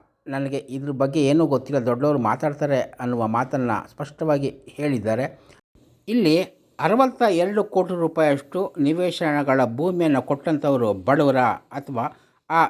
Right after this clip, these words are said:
ಜಮೀನನ್ನು ಕಳೆದುಕೊಂಡ ಮೂಲ ಮಾಲೀಕರು ಬಡವರ ಅನ್ನೋದು ಯಕ್ಷಪ್ರಶ್ನೆಯಾಗಿ ಉಳಿಯುತ್ತದೆ. ಹಾಗೆಯೇ ಶ್ರೀಮತಿ ಪಾರ್ವತಿಯವರು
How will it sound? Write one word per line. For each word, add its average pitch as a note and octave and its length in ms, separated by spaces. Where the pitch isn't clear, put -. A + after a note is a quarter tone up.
ಜಮೀನನ್ನು F#3 600
ಕಳೆದುಕೊಂಡ D#3+ 520
ಮೂಲ E3 420
ಮಾಲೀಕರು D3+ 600
ಬಡವರ C3 380
ಅನ್ನೋದು B2 560
ಯಕ್ಷಪ್ರಶ್ನೆಯಾಗಿ B2 760
ಉಳಿಯುತ್ತದೆ. G2 460
ಹಾಗೆಯೇ F#3+ 360
ಶ್ರೀಮತಿ G3+ 360
ಪಾರ್ವತಿಯವರು F#3+ 1000